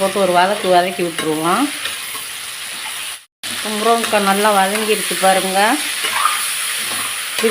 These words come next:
வதங்குறதுல தான் குழம்பு நல்லா டேஸ்ட்டு கிடைக்கும்.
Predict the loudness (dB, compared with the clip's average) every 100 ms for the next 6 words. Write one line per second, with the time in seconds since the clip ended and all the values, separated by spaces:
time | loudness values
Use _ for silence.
0 | 4 4 4 4 4 4 4 4 2 4
1 | 6 6 2 0 2 2 4 4 4 0
2 | 0 2 2 0 2 2